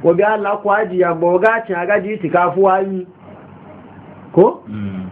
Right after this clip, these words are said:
Speaker 1: Ta. Yakulu, yana we ga yuto la yusibu ahlahu. Wa so ba iyali wa, wala yuqabbilu,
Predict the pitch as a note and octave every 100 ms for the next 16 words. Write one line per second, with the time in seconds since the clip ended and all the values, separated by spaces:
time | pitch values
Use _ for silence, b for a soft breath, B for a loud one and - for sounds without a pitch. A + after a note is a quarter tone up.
0 | G2 D3 - - - - - - - -
1 | - - - - - - - - - -
2 | - - - - - - - - - -
3 | - - - D#3 F#3+ F#3+ A#3 A#3 A3+ F3+
4 | B2 - G3 A3 G#3 F#3+ F#3 A3 F3 F3+
5 | G3 F3+ E3+ F#3+ G3 F3+ G3+ G#3 G3 E3
6 | F3 F3+ - - - - - - - -
7 | - - - A3 A3 - E3+ F3+ E3+ F#3+
8 | G3+ G3+ G#3 C#3 - - - D3+ F3 F3+
9 | G3 G#3+ - F3+ D#3+ G#3+ G#3